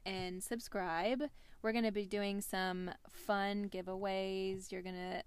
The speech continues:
learn a little bit about, like, who's coming on the podcast. Um, we're gonna have some wellness tips from Kathy, Kathy and I's favorite products,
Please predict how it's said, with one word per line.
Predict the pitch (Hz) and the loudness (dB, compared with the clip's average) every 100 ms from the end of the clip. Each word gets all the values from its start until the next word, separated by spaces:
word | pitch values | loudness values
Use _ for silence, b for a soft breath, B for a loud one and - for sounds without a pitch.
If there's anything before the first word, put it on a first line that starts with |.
| - | -6
learn | 190 185 180 180 | -4 -4 -2 -2
a | |
little | 175 190 190 | -2 -2 -2
bit | 190 | -2
about, | 185 180 175 - | -2 0 0 2
like, | 175 175 - - - | 0 -2 -6 -16 -4
who's | 208 196 | -2 -2
coming | 180 175 | -4 -6
on | 170 | -4
the | 175 | -4
podcast. | - 302 285 247 262 240 226 220 220 - - - B B B B - | 2 6 6 4 4 8 8 8 6 4 2 0 B B B B 8
Um, | 196 196 185 180 175 | 10 10 10 6 4
we're | 175 | 2
gonna | 180 | 2
have | 170 | 0
some | - 175 | -2 2
wellness | 185 226 233 220 226 | 8 10 10 8 4
tips | - 214 - | 4 2 2
from | - 185 | -2 -2
Kathy, | 185 185 185 - 185 180 180 175 | 0 4 4 4 2 4 4 4
Kathy | - 180 180 | 0 0 0
and | 175 | -2
I's | 170 - | -2 -2
favorite | 175 170 - | -2 -2 0
products, | 190 170 165 165 165 | 2 2 4 2 2